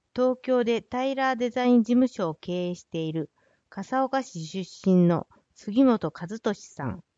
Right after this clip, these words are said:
写真撮影を地域おこし協力隊の岩渕正樹さんが担当し作成してくださいました。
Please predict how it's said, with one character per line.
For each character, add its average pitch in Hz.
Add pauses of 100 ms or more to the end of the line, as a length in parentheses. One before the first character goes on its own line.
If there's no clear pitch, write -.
(200)
写 226
真 302
撮 -
影 196
を 165 (140)
地 269
域 269
お 269
こ 247
し -
協 226
力 226
隊 196
の 185 (560)
岩 269
渕 254
正 247
樹 -
さ 170
ん 170
が 160
担 202
当 196
し 185
作 -
成 208
し -
て -
く 185
だ 185
さ 180
い 170
ま 170
し -
た。 -